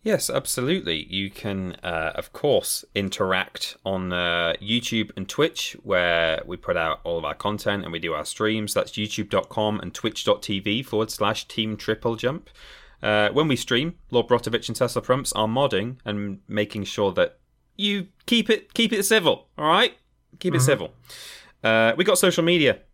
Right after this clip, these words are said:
Speaker 1: where you can get in touch with us, twitter dot com and facebook dot com forward slash Team Triple Jump. Luke Eldon is looking after Facebook, doing an excellent job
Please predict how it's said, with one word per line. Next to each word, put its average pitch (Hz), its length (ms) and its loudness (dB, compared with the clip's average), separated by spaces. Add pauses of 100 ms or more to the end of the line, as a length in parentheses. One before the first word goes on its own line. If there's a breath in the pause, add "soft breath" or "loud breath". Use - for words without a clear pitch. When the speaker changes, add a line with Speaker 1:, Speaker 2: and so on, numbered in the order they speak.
Speaker 1:
where 107 400 4
you 104 80 -10
can 107 120 -4
get 104 140 4
in 98 80 -6
touch - 240 -2
with 107 100 0
us, 98 160 0
twitter 139 280 2
dot 120 180 4
com 123 240 0
and 117 120 -2
facebook 131 440 0
dot 123 260 4
com 131 320 2
forward 143 300 0
slash 139 320 -2
Team 147 340 -4
Triple 156 420 -2
Jump. - 420 -10
Luke 107 260 0
Eldon 120 480 0
is 87 140 -8
looking 98 260 -4
after 101 180 -8
Facebook, 107 640 -4
doing 92 260 -4
an 90 120 -8
excellent 90 480 -8
job 98 340 -4